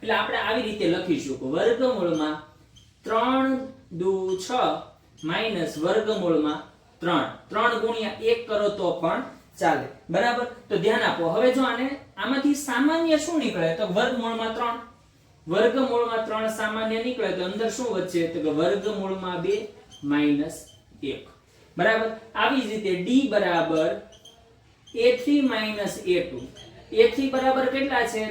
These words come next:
તો કે વર્ગમૂળમાં નવ માઇનસ કેટલા છે? તો કે વર્ગમૂળમાં છ. બરાબર? આના ટુકડા કરો તો આમ થશે નવ એટલે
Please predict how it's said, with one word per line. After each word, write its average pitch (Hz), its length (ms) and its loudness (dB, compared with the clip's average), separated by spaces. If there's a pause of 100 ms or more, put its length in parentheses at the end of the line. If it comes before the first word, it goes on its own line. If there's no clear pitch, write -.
તો 226 120 -4
કે 202 160 0
વર્ગમૂળમાં 214 920 2
નવ 151 300 0 (480)
માઇનસ 190 600 0
કેટલા 254 280 2
છે? 240 180 2
તો 233 120 2
કે 190 140 0
વર્ગમૂળમાં 196 760 2 (360)
છ. - 60 -14 (600)
બરાબર? 247 320 2
આના 233 260 -2
ટુકડા 254 280 2
કરો 262 240 2
તો 226 120 -4
આમ 220 140 -2
થશે 180 220 -4 (140)
નવ 185 540 0
એટલે 247 180 0